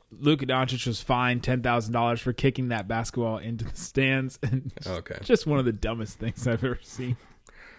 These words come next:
Speaker 2: He's probably spent ten thousand dollars on V-Bucks on Fortnite. <laughs>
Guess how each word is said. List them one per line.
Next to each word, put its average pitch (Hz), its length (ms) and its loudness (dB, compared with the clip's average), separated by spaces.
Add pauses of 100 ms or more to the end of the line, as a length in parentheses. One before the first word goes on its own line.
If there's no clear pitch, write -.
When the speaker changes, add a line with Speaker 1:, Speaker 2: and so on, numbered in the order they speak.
(120)
Speaker 2:
He's 180 180 4
probably 120 220 6
spent - 320 2 (500)
ten 107 240 2
thousand 95 300 2
dollars 92 360 2
on 92 140 -2
V-Bucks 90 560 0
on 76 220 -6
Fortnite. - 680 -8
<laughs> - 60 -20